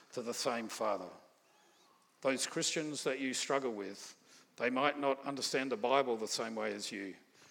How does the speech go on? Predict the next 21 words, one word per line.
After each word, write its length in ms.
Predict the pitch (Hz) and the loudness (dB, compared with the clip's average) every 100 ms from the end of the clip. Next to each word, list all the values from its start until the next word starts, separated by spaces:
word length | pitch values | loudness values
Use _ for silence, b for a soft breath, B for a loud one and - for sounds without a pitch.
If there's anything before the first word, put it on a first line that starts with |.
| b b | b b
They 80 | 127 | 0
may 160 | 139 151 | 4 6
not 180 | 143 | 6
have 140 | 139 135 | 4 4
na-, 180 | 139 127 | 4 4
had 200 | 135 131 | 2 -2
the 80 | |
same 300 | 131 160 139 | 0 2 2
experience 800 | 131 127 - 156 156 143 113 - B B B B _ _ - | 0 -2 0 2 4 2 -2 -8 B B B B _ _ -2
of 100 | 123 | 4
the 100 | 123 | 8
Holy 220 | 147 139 | 8 6
Spirit 500 | - 165 160 139 - | 4 10 12 10 6
that 200 | 123 123 | 0 2
you've 220 | 139 131 | 0 0
had, 280 | 123 117 92 - - _ _ b b b _ | 4 4 2 -8 -20 _ _ b b b _
but 140 | 143 135 | 0 8
they 180 | 151 | 10
are 240 | 151 143 143 | 10 8 6
a 60 | |
brother 420 | 123 143 143 139 | 6 6 6 6